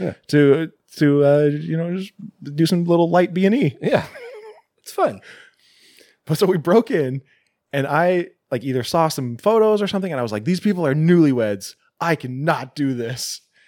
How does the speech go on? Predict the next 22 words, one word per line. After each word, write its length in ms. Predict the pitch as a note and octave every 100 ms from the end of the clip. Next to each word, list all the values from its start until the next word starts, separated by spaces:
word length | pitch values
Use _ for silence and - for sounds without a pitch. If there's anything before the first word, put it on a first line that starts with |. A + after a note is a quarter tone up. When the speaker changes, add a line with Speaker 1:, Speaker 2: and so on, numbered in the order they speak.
| - E3
Speaker 2:
So 160 | D3+ -
I 200 | D3 D#3+
left, 500 | C#3+ C3 A2 - - -
and 100 | B2+
I 80 | C#3
just 140 | C3
walked 400 | B2+ C3+ C3 -
around 220 | C#3+ C#3
the 80 | C#3
neighborhood 420 | C3+ C#3 C3 C3+
until 240 | B2 B2+ D3+
you 120 | C3+
guys 240 | - B2+ A#2+
were 80 |
done. 340 | B2 A#2 D3+ - -
<laughs> 480 | - - - - C6+ C6+ _ _ _ _ _ _ _ _ _ _ _ _ _ - - - _ - F4
Speaker 1:
Coward. 540 | - G2+ G2 G2 A2 _ -
Speaker 2:
But 100 | C3+
you 80 | C#3
got 200 | C3 -
caught. 380 | E3 A2+ F2 _ _ _ _ _ G#2
Speaker 1:
Uh. 160 | G2